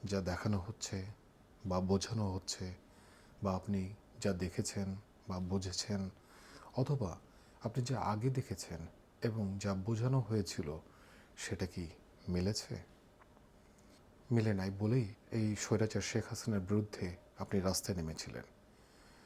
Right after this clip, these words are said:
আমি, আপনি জনগণ হিসেবে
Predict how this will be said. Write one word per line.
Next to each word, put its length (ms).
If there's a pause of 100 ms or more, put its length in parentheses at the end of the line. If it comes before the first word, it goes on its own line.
(260)
আমি, 400 (120)
আপনি 440 (240)
জনগণ 380
হিসেবে 520